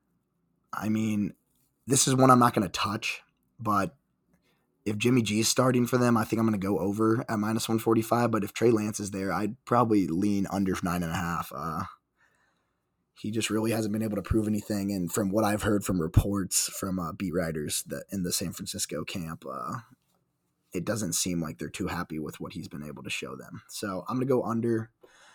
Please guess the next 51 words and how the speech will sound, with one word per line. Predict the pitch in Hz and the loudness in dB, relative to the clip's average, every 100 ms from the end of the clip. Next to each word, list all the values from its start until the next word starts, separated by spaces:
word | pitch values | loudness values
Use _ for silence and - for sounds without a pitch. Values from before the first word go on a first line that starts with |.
| - | -8
nine | 101 113 | -2 0
and | 101 | 0
a | |
half | 104 104 | 0 -2
plus | - 104 - | -2 -2 -2
one | 101 | -2
twenty-five | 110 95 - 92 101 | 0 -2 -2 -4 -4
currently, | - 98 98 98 107 | -6 -6 -4 -2 -2
but | 107 92 87 - _ - | -4 -6 -6 -8 _ -10
that's | 104 - | -8 -2
me | 104 101 92 | -2 0 -2
anticipating | 92 101 92 101 92 | -4 -6 -6 -6 -4
that | 87 | -6
Trey | - 92 | -6 -6
Lance | 80 78 | -8 -10
will | - - - | -10 -12 -8
be | 92 90 85 - | -6 -4 -6 -8
the | 87 87 | -10 -4
starter | - - 90 90 | -4 -2 -2 -2
for | - | -4
majority | 85 90 85 85 | -6 -6 -6 -6
of | |
the | 82 | -6
season. | - 101 107 98 98 - _ _ _ _ _ _ _ | -6 -6 -6 -6 -8 -12 _ _ _ _ _ _ _
If | - | -12
things | - 104 101 | -6 -4 -2
change, | - 120 120 113 | 2 4 4 2
I | 107 | 0
might | 104 104 73 | -2 -2 -4
lean | 95 104 | -4 -6
to | 98 | -6
the | 95 | -6
over | 82 104 98 | -6 -6 -6
nine | 95 92 | -8 -8
and | 98 | -8
a | 92 | -10
half, | 95 98 - - | -10 -10 -12 -14
which | 98 | -14
is | 87 90 - _ | -12 -12 -14 _
the | 87 | -8
minus | 90 90 - | -6 -6 -8
one | 87 | -10
forty-five | - 87 90 107 107 | -8 -8 -8 -8 -8
line. | 104 101 101 104 104 _ _ _ _ _ _ | -6 -4 -4 -6 -10 _ _ _ _ _ _
But | 87 87 80 _ | -10 -10 -10 _
yeah, | 87 80 | -10 -8
we'll | 85 | -6
leave | 90 | -6
it | 82 | -8
at | 73 | -10
that. | 73 73 | -14 -16